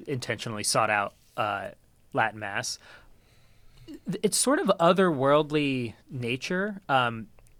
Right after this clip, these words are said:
can be a, a sort of a, a reprieve for people that feel like, it, I mean, let's be honest here. There are a lot of parts of modern culture that, that kinda suck, right? Um, e-, whether it's, e-, consumerism or, like,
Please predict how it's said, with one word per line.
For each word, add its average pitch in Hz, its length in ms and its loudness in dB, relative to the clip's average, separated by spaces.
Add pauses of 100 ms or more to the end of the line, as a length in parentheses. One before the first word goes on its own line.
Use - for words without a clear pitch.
(160)
can 160 180 2
be 151 200 4
a, 139 100 2 (220)
a 143 180 -12
sort 143 240 -2
of 120 100 -2
a, 123 220 -4
a 139 80 -4
reprieve 127 640 -4 (180)
for - 200 -8
people 117 380 -6
that 104 340 -2 (380)
feel 107 540 -4
like, 101 500 -6
it, 165 140 0
I 185 100 6
mean, 190 100 6
let's 180 180 4
be 170 80 4
honest 160 220 2
here. 110 120 -4
There 127 120 2
are - 20 4
a 127 60 4
lot 135 180 8
of 127 60 -4
parts 160 240 4
of 113 60 -8
modern 107 220 -6
culture 113 360 -6
that, 107 260 -2
that - 160 -12
kinda 139 240 -2
suck, - 380 0
right? 110 260 -2 (320)
Um, 113 340 2
e-, 131 120 -4
whether 127 280 2
it's, - 320 -8 (100)
e-, - 580 -12
consumerism 127 1080 0
or, 101 420 -6
like, 110 240 -10